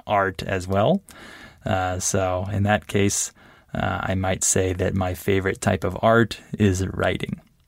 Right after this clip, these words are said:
Okay, let's stop there for today. Remember that you can access the transcript in the details part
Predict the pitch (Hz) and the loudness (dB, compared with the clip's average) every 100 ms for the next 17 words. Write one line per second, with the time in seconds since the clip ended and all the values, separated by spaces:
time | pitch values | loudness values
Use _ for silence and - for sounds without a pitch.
0 | - - - _ _ _ - 143 - 50 | -20 -20 -20 _ _ _ -2 0 2 0
1 | 50 - - _ - 123 147 - - - | 0 -6 -16 _ 0 0 4 2 2 4
2 | 113 113 - 104 107 101 110 101 98 98 | 4 4 2 4 4 4 2 2 0 2
3 | 95 117 202 - - - - _ - 113 | 2 2 2 0 -10 -20 -20 _ -2 2
4 | 113 110 117 123 110 101 110 107 104 101 | 4 4 4 2 2 2 2 2 2 0
5 | 104 107 - - 104 - - 95 - - | 0 -2 -2 0 2 0 -2 -4 -4 0
6 | 107 101 - - 175 - - - _ 110 | 2 2 0 0 0 0 -10 -12 _ 0
7 | 101 98 95 95 104 101 - 98 95 95 | 2 2 0 0 0 0 0 0 2 0
8 | - - - 98 95 95 - | -2 -8 -2 0 2 -2 -8